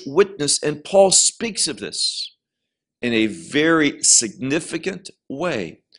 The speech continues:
in the book of Romans. And this lays the foundation, this conscience lays the foundation for Paul speaking about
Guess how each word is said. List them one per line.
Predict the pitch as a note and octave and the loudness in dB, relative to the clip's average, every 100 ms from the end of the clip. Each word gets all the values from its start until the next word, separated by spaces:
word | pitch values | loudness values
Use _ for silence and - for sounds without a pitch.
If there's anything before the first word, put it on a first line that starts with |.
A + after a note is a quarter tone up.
| _ _ _ - | _ _ _ -2
in | B2+ | 2
the | A#2 | 2
book | G#2 G2+ G2+ - | 0 -2 -2 0
of | A2+ - - | -2 -4 -12
Romans. | G2 G2+ G#2 F2+ D2+ - - - - - - _ _ - - - - | -4 2 2 0 -4 0 0 0 -4 -10 -14 _ _ -20 -20 -6 2
And | D3+ - - | 2 2 -8
this | A#2 F#3+ - - | 2 4 4 2
lays | D#3+ F3 F3 F3 | 0 2 2 0
the | D3 | -2
foundation, | D3 C3+ C3+ C#3 E3+ F#3+ - B2+ | 0 2 2 4 4 4 2 -2
this | B2+ C#3+ - - | -2 -2 -2 -6
conscience | - D#3+ F#3+ - - - - - _ - | -2 0 0 -6 -6 -6 -6 -8 _ -16
lays | - C3+ D#3+ F#3 - | -2 4 6 4 2
the | D3 | -2
foundation | - C3 C#3 F3 F#3+ C3 C3 | -4 -4 0 0 0 -2 -6
for | - C3 | -4 -4
Paul | B2+ - F3 E3 D#3 | -4 -2 4 6 6
speaking | D3 - E3+ E3 E3+ | 4 2 0 -2 -4
about | C#3 G#2+ G#2 G2 | -6 0 0 0